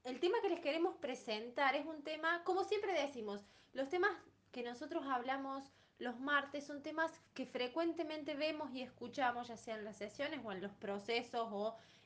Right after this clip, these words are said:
en los talleres, que a todos nos pasa, porque a nosotros mismos nos pasa. A ver, ¿a quién no le pasa esto de la bruma mental?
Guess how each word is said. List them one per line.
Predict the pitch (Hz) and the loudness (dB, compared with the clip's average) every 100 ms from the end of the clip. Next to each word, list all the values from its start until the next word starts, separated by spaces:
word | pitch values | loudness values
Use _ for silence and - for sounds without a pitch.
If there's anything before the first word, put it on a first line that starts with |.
| - | -10
en | 190 190 | -4 0
los | 196 196 | 0 0
talleres, | - 196 - 277 247 269 - - - - - _ _ _ _ _ _ _ - | 0 0 4 4 4 0 -2 -14 -20 -20 -20 _ _ _ _ _ _ _ -2
que | 330 320 311 - | 2 2 2 6
a | 302 302 - | 6 6 4
todos | 440 453 392 | 6 6 4
nos | 302 285 | -2 -6
pasa, | - 185 - 180 - - | -4 -4 -6 -16 -12 -6
porque | 214 233 | 0 2
a | |
nosotros | 233 233 - 403 254 | 0 0 2 2 2
mismos | 311 214 190 | 0 -2 -4
nos | 196 - | -6 -4
pasa. | 196 196 202 | -4 2 2
A | 214 | 4
ver, | 190 | 4
¿a | 202 | 0
quién | 202 277 339 339 | 0 2 4 4
no | 277 302 | 2 0
le | 302 | -2
pasa | 294 277 285 285 269 | 2 4 4 4 2
esto | 226 262 - | 2 -2 -4
de | 262 | -4
la | 208 | -2
bruma | 180 226 269 | -4 -4 -4
mental? | 233 196 180 - 208 185 | -4 -4 -6 0 0 0